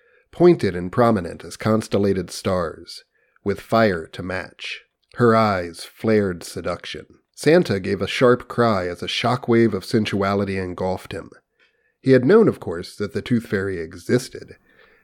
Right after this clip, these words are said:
had even on occasion cast a kind thought her way. But her sudden appearance in the flesh set off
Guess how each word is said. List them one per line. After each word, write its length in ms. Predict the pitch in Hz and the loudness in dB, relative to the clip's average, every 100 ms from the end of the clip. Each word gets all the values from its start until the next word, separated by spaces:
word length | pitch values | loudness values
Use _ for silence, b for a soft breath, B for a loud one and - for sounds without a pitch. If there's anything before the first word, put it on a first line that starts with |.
| - | 0
had 120 | 123 | 4
even 220 | 170 160 | 4 6
on 140 | 131 113 | 4 4
occasion 500 | - 101 92 98 95 | 0 -4 -4 -6 -4
cast 400 | 117 120 120 98 | -2 -2 -2 -8
a 60 | |
kind 400 | - 131 135 135 | -2 0 2 0
thought 380 | 135 131 123 - - | 0 2 2 0 -8
her 180 | 110 | -8
way. 420 | 90 101 92 - _ _ _ _ _ _ _ _ _ | -4 -4 -4 -10 _ _ _ _ _ _ _ _ _
But 120 | 120 | 2
her 100 | 120 | 2
sudden 420 | 117 - 143 147 120 | 2 2 2 2 -2
appearance 680 | - 131 107 85 82 - - | 0 0 0 -4 -12 -18 -6
in 120 | 110 | -4
the 80 | 98 | -4
flesh 680 | - - 131 87 - - - | -4 0 0 0 -6 -8 -14
set 260 | - - 113 | -8 0 4
off 260 | 104 104 | 4 2